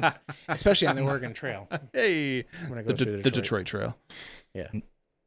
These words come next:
Speaker 2: All right, guys.
Speaker 1: Bye.
Speaker 2: Thanks for listening. Like, subscribe, share,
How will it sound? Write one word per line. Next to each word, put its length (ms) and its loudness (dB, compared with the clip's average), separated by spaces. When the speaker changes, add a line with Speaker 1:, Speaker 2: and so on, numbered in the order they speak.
Speaker 2:
All 80 10
right, 100 10
guys. 440 10
Speaker 1:
Bye. 200 -4
Speaker 2:
Thanks 200 12
for 100 8
listening. 440 8
Like, 200 10
subscribe, 560 8
share, 680 10